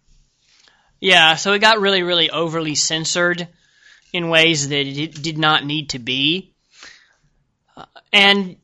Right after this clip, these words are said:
but it, it doesn't really take away from the story. <laughs> In fact, it makes it kind of even more entertaining. The children curse and you hear a quacking noises,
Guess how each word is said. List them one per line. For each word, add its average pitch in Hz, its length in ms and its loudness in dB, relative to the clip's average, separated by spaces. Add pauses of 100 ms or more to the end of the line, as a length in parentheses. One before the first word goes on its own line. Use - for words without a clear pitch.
(220)
but 226 180 4
it, 233 120 4
it 208 180 0
doesn't 240 260 2
really 196 280 0
take 175 260 0
away 151 240 0
from 160 200 -4
the 143 80 -8
story. 165 400 -4
<laughs> 160 60 -2
In - 60 4
fact, - 440 -2
it - 80 -12
makes 143 240 -4
it 147 80 -10
kind 147 200 -4
of 139 60 -6
even 135 220 -8
more 135 220 -6
entertaining. 139 560 -4
The 139 80 -10
children 139 420 -8
curse 139 380 -8
and 139 140 -10
you 139 80 -10
hear 156 200 -6
a 143 80 -6
quacking 139 520 -6
noises, 135 560 -6